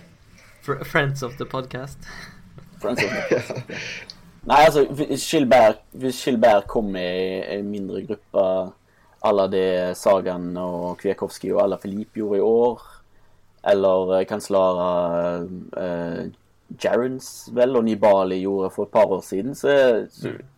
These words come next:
Speaker 2: er han jo i stand til å vinne en sånn spurt. Han er, han er jo i stand til å slå, eh, Kwiatkowski i en spurt, som slo Sagan, eh, i en lignende avslutning, så det bør jo bare være innen rekkevidde, men som sagt, det er jo, eh, ru-, ru-, ruletten i San Remo er jo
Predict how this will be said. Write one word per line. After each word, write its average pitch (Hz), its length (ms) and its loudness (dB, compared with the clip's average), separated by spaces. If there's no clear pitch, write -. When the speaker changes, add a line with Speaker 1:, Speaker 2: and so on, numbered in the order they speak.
Speaker 2:
er 95 160 2
han 95 120 -2
jo 143 180 2
i 117 100 2
stand 101 300 0
til 98 80 -2
å 98 40 -4
vinne 101 220 -4
en 90 80 -6
sånn 101 160 -10
spurt. - 440 -4
Han 107 180 -6
er, 104 140 -6
han 110 180 -4
er 98 60 -6
jo 101 80 -4
i 107 80 -6
stand 101 220 -6
til 95 100 -6
å 98 480 -10
slå, 95 500 -6
eh, 95 60 -8
Kwiatkowski - 600 -8
i 95 40 -10
en - 80 -12
spurt, - 260 -10
som - 200 -12
slo - 200 -12
Sagan, 98 460 -6
eh, 92 300 -8
i 95 80 -6
en 92 100 -6
lignende 92 320 -6
avslutning, - 400 -10
så 101 280 -6
det 107 120 4
bør 156 120 8
jo 120 80 6
bare 101 400 6
være 101 220 4
innen 98 180 -4
rekkevidde, 95 400 -6
men 107 100 -4
som 110 160 -6
sagt, 92 220 -2
det 98 160 4
er - 20 6
jo, 95 240 0
eh, 98 400 0
ru-, 110 320 -2
ru-, 120 400 0
ruletten 120 460 -2
i 95 80 -4
San 104 160 -6
Remo 92 260 -2
er 107 80 -2
jo - 20 -4